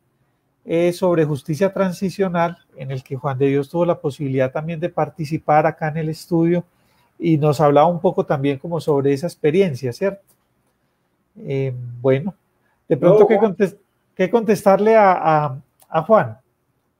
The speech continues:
Speaker 2: Yo le voy a decir a, yo le voy a decir a Juan de Dios lo, lo, lo siguiente, Juancho.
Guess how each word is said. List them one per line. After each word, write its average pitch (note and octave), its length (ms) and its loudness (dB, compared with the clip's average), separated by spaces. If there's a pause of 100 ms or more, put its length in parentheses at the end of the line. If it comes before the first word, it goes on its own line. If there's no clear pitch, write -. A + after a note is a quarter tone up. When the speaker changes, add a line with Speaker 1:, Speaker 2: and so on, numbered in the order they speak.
Speaker 2:
Yo E3 160 -2
le F#3+ 60 4
voy G#3 100 6
a A3+ 60 4
decir F3+ 260 2
a, F#3+ 160 0
yo D#3+ 120 -4
le F3 60 4
voy G3 100 6
a - 20 4
decir F3 200 2
a F#3+ 80 4
Juan F3 200 0
de E3 100 -4
Dios D#3 220 -4
lo, F3+ 220 0
lo, D3+ 320 -6
lo C#3 120 -4
siguiente, C#3 560 -10
Juancho. - 420 -12